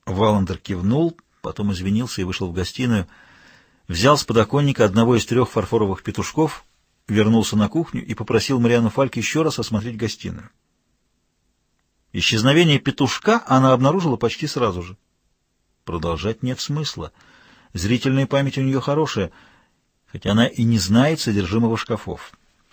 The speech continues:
Они расположились на кухне, время близилось к пяти, город погружался в осенние сумерки. «Чем он занимался?» — спросил Валандер.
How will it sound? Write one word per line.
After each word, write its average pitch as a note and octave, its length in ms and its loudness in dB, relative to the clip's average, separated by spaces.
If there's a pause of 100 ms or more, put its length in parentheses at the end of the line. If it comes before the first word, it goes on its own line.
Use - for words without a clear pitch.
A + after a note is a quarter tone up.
(520)
Они A#2 240 4
расположились A2 580 0
на G#2 140 2
кухне, D3 480 -2
время C3+ 360 0
близилось A#2 400 -2
к - 100 -16
пяти, B2 400 -4 (460)
город B2 420 4
погружался G#2+ 540 2
в G2+ 40 2
осенние G#2+ 400 2
сумерки. - 540 -6 (1800)
«Чем G3 240 2
он G3+ 100 4
занимался?» — E3 540 0
спросил F#2+ 340 -6
Валандер. D#2+ 460 -10